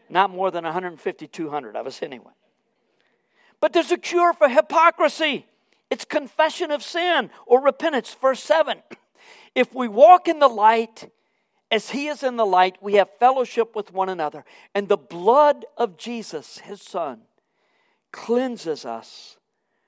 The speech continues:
from all sin." Under the old covenant, God temporarily forgave the sins of his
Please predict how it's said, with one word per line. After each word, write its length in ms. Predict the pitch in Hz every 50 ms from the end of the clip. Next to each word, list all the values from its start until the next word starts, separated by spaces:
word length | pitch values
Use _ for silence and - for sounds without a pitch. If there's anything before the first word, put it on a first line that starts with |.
| _ _ _ _ _
from 220 | _ - 165 160 156
all 220 | 156 160 151 143
sin." 320 | - - - 139 123 107 - _ _ _ _ _ _ _ _ _ _ _ _ _ _ _ _ _ _ _ _ _ _ _ _ _ _ _ _ _ _ _ _ _ _ _ _ _ _ -
Under 200 | 208 247 269 277
the 180 | 226 277 247
old 240 | 233 240 262 254 -
covenant, 520 | - 233 247 240 226 233 240 240 233 _
God 320 | - 226 214 208 208 202 -
temporarily 760 | - 226 220 220 - 208 202 196 185 185 185 175 170 165 170
forgave 680 | - _ 165 147 123 - 165 160 156 156 143 139 120
the 100 | - 131
sins 380 | - - - 180 175 170 143 -
of 120 | 160 143
his 200 | 147 131 - -